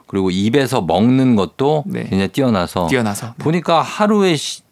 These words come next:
Speaker 1: 시-, 열네 시간 동안 계속 먹는다고 그러더라고요.
Speaker 2: 그러니까 얘 일상은 먹고
Speaker 1: 먹-
Speaker 2: 자고 좀 놀다가 다시 먹고 자고 좀 놀다가
Speaker 1: 어,
Speaker 2: 모두가
Speaker 1: 먹기부터 바빠.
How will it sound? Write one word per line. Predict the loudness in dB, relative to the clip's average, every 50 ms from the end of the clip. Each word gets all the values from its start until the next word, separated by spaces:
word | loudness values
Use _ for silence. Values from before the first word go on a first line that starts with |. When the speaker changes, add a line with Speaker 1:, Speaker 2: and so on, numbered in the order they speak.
| _ -14 -10
Speaker 1:
시-, | -6 -2 0 2
열네 | 2 4 4 4 4 4 2 2
시간 | 0 0 2 2 2 2 0
동안 | 0 -2 -2 -2
계속 | -2 -4 -4 -2 -2 0
먹는다고 | 0 2 2 0 0 -2 -4 -4
그러더라고요. | -6 -8 -10 -10 -10 -10 -2
Speaker 2:
그러니까 | 0 0 0 0 0 0 0
얘 | 2 2 2 2 2
일상은 | 0 0 0 0 0 0 2 0 0 0 -2 -4 -6 -4
먹고 | -2 -2 0 0 0 0 2 4 4 4
Speaker 1:
먹- | 2 2
Speaker 2:
자고 | 0 0 -2 -2 0 2 2 4 4 4 2 0 -4 _ _
좀 | 0 0 2
놀다가 | 2 2 0 0 -2 -4 -6 -6 -6
다시 | -4 -2 -2 -2
먹고 | -2 -2 -4 -4 _ -2 -2 -2 -2
자고 | -2 -4 -4 -4 -4
좀 | -4 -4 -4
놀다가 | -4 -4 -4 -6 -6 -8 -10 -14 -16 _
Speaker 1:
어, | -4 -2 0 0 0 -2 -4 -4
Speaker 2:
모두가 | 0 2 4 4 4 4 4 4 2
Speaker 1:
먹기부터 | 2 0
바빠. | -2 -4 -8 -8